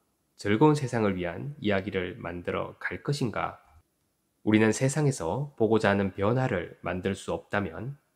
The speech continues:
결국 화를 내고 좀 더 적극적으로 화를 내고 평화를 옹호하고 그리고 결국에는 화를 내는 평화 운동가들이 될 겁니다. 그것 자체가 완전히 모순이죠.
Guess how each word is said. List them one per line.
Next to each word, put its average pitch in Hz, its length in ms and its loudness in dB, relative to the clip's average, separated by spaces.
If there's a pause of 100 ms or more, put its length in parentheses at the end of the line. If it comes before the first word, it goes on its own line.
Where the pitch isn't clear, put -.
(120)
결국 95 560 -4
화를 139 340 2
내고 - 420 -4 (300)
좀 95 220 -2
더 92 300 0 (240)
적극적으로 104 760 -2
화를 135 320 0
내고 87 380 -4 (440)
평화를 107 300 4 (100)
옹호하고 131 640 2 (540)
그리고 107 280 2
결국에는 120 680 0 (300)
화를 147 360 2
내는 98 280 2
평화 92 500 -4 (100)
운동가들이 95 800 -4
될 - 220 -6
겁니다. 117 500 -4 (540)
그것 101 280 2
자체가 113 640 -6 (260)
완전히 98 480 2
모순이죠. 98 680 -4